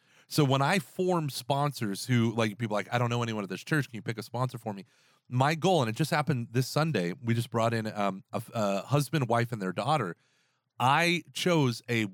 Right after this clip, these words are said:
wonderful couple who I knew would invest in these people.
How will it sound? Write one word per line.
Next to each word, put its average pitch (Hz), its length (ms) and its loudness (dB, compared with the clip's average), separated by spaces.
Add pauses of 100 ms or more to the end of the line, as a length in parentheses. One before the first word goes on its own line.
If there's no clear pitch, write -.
wonderful 127 800 0
couple 110 500 -4 (600)
who 143 180 6
I 139 200 4
knew 147 180 4
would 117 180 2
invest 104 640 -2
in 101 140 -8
these 92 240 -10
people. - 400 -18